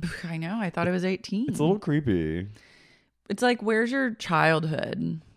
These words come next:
Speaker 1: But I
Speaker 2: Yeah.
Speaker 1: think he's also, like, a responsible young man.
Speaker 2: No, I know, but, like, and look,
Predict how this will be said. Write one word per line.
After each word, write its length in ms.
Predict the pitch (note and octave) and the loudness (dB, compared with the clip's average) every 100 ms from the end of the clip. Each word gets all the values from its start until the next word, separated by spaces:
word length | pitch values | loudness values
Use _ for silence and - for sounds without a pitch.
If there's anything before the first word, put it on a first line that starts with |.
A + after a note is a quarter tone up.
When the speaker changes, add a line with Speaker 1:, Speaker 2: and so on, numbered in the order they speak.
| _ _ _ _ _ _ _ | _ _ _ _ _ _ _
Speaker 1:
But 100 | A#3+ | 6
I 100 | B3+ | 8
Speaker 2:
Yeah. 60 | B3+ | 8
Speaker 1:
think 160 | D4 | 2
he's 200 | D4 D#4+ | 2 2
also, 280 | B3+ G#3 G#3+ | 2 0 2
like, 180 | G3+ F3 | 2 2
a 40 | D#3+ | 2
responsible 720 | D#3+ - C3+ C#3 D3+ D3+ C#3 | 0 2 2 2 2 2 2
young 300 | C3 C3+ B2+ | 4 2 2
man. 640 | A2+ A#2+ C2 C2 E3 F3 - - _ - | 0 -2 -4 -2 -2 -2 -6 -20 _ -4
Speaker 2:
No, 100 | F3+ | 2
I 140 | E3 | 2
know, 240 | F3 E3+ D3 | 4 6 6
but, 160 | A#2 | 4
like, 200 | A#2 A2+ | 2 2
and 280 | - A#2 B2 | 0 -6 -6
look, 340 | - C3+ A2+ | 0 2 2